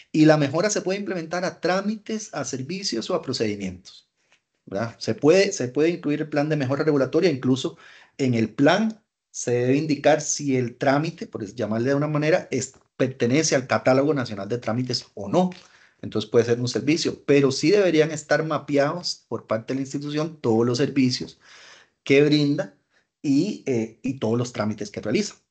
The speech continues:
in-, indistintamente. Entonces, la respuesta es que sí se puede. Ahora, con respecto a los perfiles, ahorita nosotros vamos a llegar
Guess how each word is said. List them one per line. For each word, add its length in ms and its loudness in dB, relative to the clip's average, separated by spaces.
in-, 400 -4
indistintamente. 1200 0
Entonces, 880 -2
la 140 4
respuesta 420 -2
es 80 -10
que 120 -4
sí 100 -6
se 100 -2
puede. 360 0
Ahora, 380 4
con 200 0
respecto 440 -2
a 40 2
los 160 -4
perfiles, 720 -6
ahorita 320 0
nosotros 320 -2
vamos 220 0
a 60 0
llegar 440 2